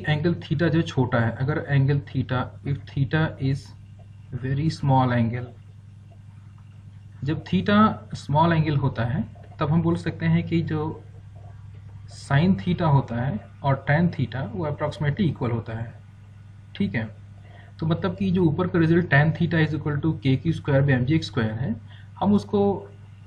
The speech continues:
sine theta भी लिख सकते हैं। tan theta की जगह हम sine theta लिख सकते हैं, वो approximately हो जाएगा के क्यू स्क्वायर by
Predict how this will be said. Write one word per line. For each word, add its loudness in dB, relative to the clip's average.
sine 6
theta 8
भी 2
लिख 0
सकते -10
हैं। -4
tan 0
theta -2
की 0
जगह 0
हम 0
sine 2
theta 0
लिख -2
सकते -4
हैं, 0
वो 0
approximately 2
हो 2
जाएगा 4
के 4
क्यू -2
स्क्वायर 2
by 2